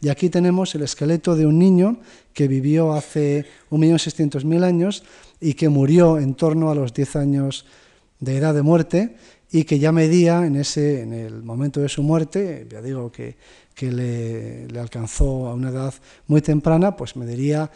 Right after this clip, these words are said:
algo más de un metro sesenta. Se calcula que este individuo de adulto habría alcanzado más de un metro ochenta de estatura.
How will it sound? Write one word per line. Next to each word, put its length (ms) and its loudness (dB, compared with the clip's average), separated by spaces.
algo 240 0
más 180 2
de 80 -2
un 40 2
metro 200 -2
sesenta. 540 -4
Se 120 -12
calcula 460 -4
que 60 -4
este 180 -4
individuo 380 0
de 80 -4
adulto 400 -6
habría 240 -4
alcanzado 400 -2
más 180 -2
de 60 -6
un 80 -4
metro 220 -8
ochenta 320 -8
de 60 -10
estatura. 500 -4